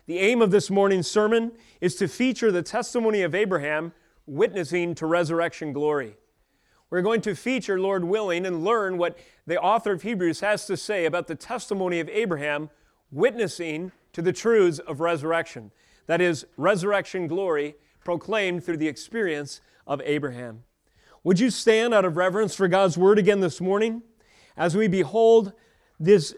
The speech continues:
inscripturated text? We read from Hebrews eleven, verses eight through twenty, the holy word of God. Listen as it is proclaimed in your ears this day. By faith, Abraham obeyed when he was called to go out to a place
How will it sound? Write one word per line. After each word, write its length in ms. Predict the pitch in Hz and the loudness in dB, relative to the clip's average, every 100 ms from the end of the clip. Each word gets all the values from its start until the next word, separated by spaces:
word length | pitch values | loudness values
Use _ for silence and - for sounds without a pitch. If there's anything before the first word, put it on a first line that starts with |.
| - | -8
inscripturated 880 | 185 175 - - 240 - 233 220 208 | -4 -4 -4 2 2 4 6 8 6
text? 380 | - 170 135 - | 4 0 0 -4
We 140 | 175 180 | -4 -2
read 380 | 196 240 220 | 0 0 -2
from 240 | - 196 175 | 0 0 0
Hebrews 500 | 131 240 240 233 175 | -4 -4 -2 0 0
eleven, 480 | 185 185 160 151 143 _ _ | 2 2 0 -4 -10 _ _
verses 380 | 180 202 202 156 - | 2 2 2 -2 0
eight 240 | 214 - | 0 0
through 160 | 220 202 | -4 -2
twenty, 380 | 208 190 165 | 0 2 2
the 180 | 151 147 | 0 -2
holy 340 | - 202 196 202 | 0 2 2 2
word 420 | 165 156 131 - | 0 0 -2 -6
of 140 | 139 127 | -10 -2
God. 400 | 147 131 120 120 _ _ _ - | 0 0 -2 -10 _ _ _ 4
Listen 380 | 196 226 233 202 | 6 6 4 4
as 200 | 180 160 | 2 2
it 80 | |
is 100 | 190 | 0
proclaimed 600 | 190 180 - 208 214 214 | 0 -2 -2 0 0 2
in 80 | 170 | 0
your 140 | 160 151 | -2 -2
ears 320 | 185 190 156 | 2 2 2
this 180 | 156 - | -6 -6
day. 320 | 135 117 110 _ _ _ _ _ _ _ _ _ _ | -6 -6 -10 _ _ _ _ _ _ _ _ _ _
By 220 | 120 165 151 | -2 0 0
faith, 580 | - 208 175 117 - _ _ _ _ _ | -2 2 4 2 -8 _ _ _ _ _
Abraham 460 | 147 180 190 190 220 | 0 2 2 2 2
obeyed 540 | 220 160 143 135 135 - _ _ - | 2 2 2 0 -4 -14 _ _ -8
when 140 | 156 | -2
he 120 | 165 | 2
was 160 | 175 - | 2 2
called 340 | - 196 214 | 2 4 4
to 60 | 180 | 2
go 160 | 151 | 4
out 220 | 160 202 214 | 4 2 2
to 100 | 214 | 2
a 60 | |
place 580 | 147 170 147 120 - - | 2 0 -2 -4 -16 -20